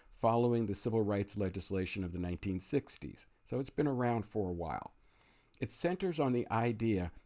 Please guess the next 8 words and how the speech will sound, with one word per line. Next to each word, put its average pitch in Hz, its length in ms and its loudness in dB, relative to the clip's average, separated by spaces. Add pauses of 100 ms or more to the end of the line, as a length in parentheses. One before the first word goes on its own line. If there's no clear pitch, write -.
(160)
that 104 140 0
racism 123 760 0
is 104 180 -2
systemic 127 960 -2
in 104 180 -2
the 101 80 -2
nation's 110 640 -2
institutions 107 1000 -6